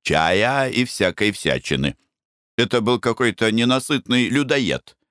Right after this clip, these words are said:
Доктор кричал, чтобы он был осторожен, но Пен его не слушал. Природа кричала громче доктора,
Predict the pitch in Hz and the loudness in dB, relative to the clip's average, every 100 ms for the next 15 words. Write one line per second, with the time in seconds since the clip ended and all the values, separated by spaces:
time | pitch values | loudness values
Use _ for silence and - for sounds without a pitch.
0 | _ - - - 85 117 131 - 110 90 | _ -20 -18 -8 0 0 0 -2 -2 -2
1 | 101 101 - 110 98 - 92 87 98 90 | -2 -2 2 0 0 -2 0 2 2 2
2 | 98 90 92 - 76 71 80 80 139 170 | 2 2 0 0 0 2 0 0 -2 -4
3 | - _ _ _ - 113 113 101 95 90 | -12 _ _ _ -2 0 0 2 2 2
4 | 110 113 98 117 - 67 67 - 87 - | 2 2 0 0 -2 -6 -6 -2 -2 -4
5 | _ _ _ _ _ _ 120 127 113 123 | _ _ _ _ _ _ 0 2 2 2
6 | 135 120 104 - 101 - 92 87 78 78 | 2 0 -2 -2 -4 -2 0 2 2 -2
7 | 76 80 71 - 69 60 90 - 80 82 | 0 0 -2 -2 -2 0 -2 0 0 0